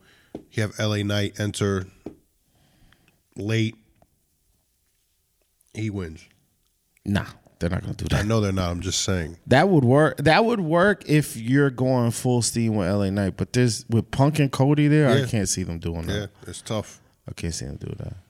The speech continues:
Speaker 1: It's tough.
Speaker 2: But I could s-, or I could see some fucking, like, the whole, um, Christian Edge finish where somehow <laughs> L A Knight wins
Speaker 1: Hmm.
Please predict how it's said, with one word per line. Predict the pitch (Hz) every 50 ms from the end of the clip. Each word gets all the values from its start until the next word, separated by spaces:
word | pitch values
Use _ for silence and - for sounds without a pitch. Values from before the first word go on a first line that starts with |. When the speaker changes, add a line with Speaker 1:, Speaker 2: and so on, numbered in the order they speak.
| _ _ _ _ _ _ _ _ _ _ _ _ _ -
Speaker 1:
It's | 104 -
tough. | - - 104 87 104
Speaker 2:
But | 117 147 139
I | 135 139
could | - - 190 196 208
s-, | 190 - - - -
or | 156 185 202 214 202
I | 196
could | - - 220 220 226 202
see | 190 - - 202 202 196 196 185 170 - - - - - - _ _ _ _ -
some | - - 156 156 151
fucking, | 147 - 170 170 160 156 143 143 135 131 127
like, | 127 123 120 110 - -
the | - 117 123 123
whole, | 120 139 139 139 139 139 135 135 131 127 - - -
um, | 123 123 117 113 110 104 101 98 90 90 - - _ _ _ _ _ _ _ - -
Christian | - - 151 143 - - 139 131 127 117
Edge | - - 131 139 147 143
finish | - - 151 156 156 156 160 156 - - - -
where | 107 110 107 107 104 101 98 98 98 - - - - - - - _ _ _ _ _ _ _ _
somehow | - - - 131 123 123 123 120 131 127 127 127 -
<laughs> | 139 123 -
L | 156 143
A | 139
Knight | - 160 135 131 127 - 135 - -
wins | 123 127 120 131 117 151 143 - - - - - _ _ _ - - -
Speaker 1:
Hmm. | - 117